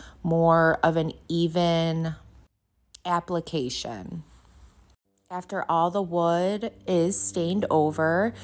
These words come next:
you wanna just grab a lint-free towel to wipe down any of that excess wood stain.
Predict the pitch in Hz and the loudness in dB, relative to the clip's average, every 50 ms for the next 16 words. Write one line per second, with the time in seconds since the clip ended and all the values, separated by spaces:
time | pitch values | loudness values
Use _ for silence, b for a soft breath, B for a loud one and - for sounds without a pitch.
0 | B B B B B - 180 170 170 175 165 170 170 - - - 165 165 165 160 | B B B B B -2 0 0 0 0 0 -2 -4 -6 -4 -2 2 2 4 2
1 | 156 - 165 160 151 151 151 151 147 160 165 175 202 208 - 196 - - - - | 2 0 -2 0 0 0 0 -2 -2 -2 -2 -2 -2 -2 -4 -6 -12 -10 -10 -8
2 | - 190 190 180 180 180 180 190 196 208 208 208 - - _ _ _ _ _ _ | -4 -2 0 0 0 0 0 0 0 -2 -4 -6 -12 -20 _ _ _ _ _ _
3 | _ - - - 226 185 175 175 170 170 165 170 170 190 214 208 - - 202 185 | _ -20 -6 0 2 2 2 2 0 0 -2 -2 -2 -2 -4 -6 -6 -4 0 2
4 | 185 175 180 180 - 190 180 180 180 - - 165 170 180 190 214 220 - - 196 | 2 2 2 2 2 4 4 4 4 2 2 2 2 2 2 0 2 2 2 2
5 | 180 190 185 185 175 - - 170 170 - - - 202 190 196 214 214 - - 180 | 4 6 4 4 4 6 4 4 4 4 0 -2 0 2 2 0 0 -4 -8 -4
6 | 175 175 175 170 175 196 202 - - - - - 196 175 156 156 156 160 180 226 | 0 4 6 6 6 4 2 -8 -8 -8 -2 2 4 6 6 4 2 0 0 0
7 | 277 311 | -2 -2